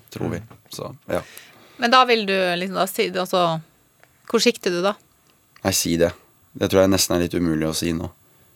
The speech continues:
Speaker 1: Men, eh, det eneste jeg kan si er at jeg kommer til å gjøre alt som skal til at jeg kan, eh, være med fra fullt av, i hvert fall.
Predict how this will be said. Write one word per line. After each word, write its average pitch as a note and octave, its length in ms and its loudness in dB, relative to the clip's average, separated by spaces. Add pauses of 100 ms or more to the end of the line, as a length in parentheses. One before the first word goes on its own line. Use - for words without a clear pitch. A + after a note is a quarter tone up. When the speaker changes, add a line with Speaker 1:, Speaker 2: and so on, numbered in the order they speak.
(220)
Speaker 1:
Men, F2 240 2
eh, F2 300 0
det F2 80 2
eneste E2+ 160 2
jeg E2+ 80 4
kan E2 80 2
si F2+ 80 6
er E2+ 80 6
at E2+ 80 6
jeg E2+ 200 4
kommer E2 220 -2
til F2+ 140 0
å F2 140 0 (680)
gjøre G2 240 6
alt F2 140 4
som F#2 100 -4
skal F#2 160 2
til F2+ 160 2
at F2 100 4
jeg F2 140 2
kan, F2 240 2
eh, F2 360 -2 (180)
være E2+ 180 2
med E2 160 0
fra E2 160 -4
fullt F2 260 -2
av, E2+ 220 4
i F2 140 -16
hvert F#2+ 160 -4
fall. G2+ 100 -8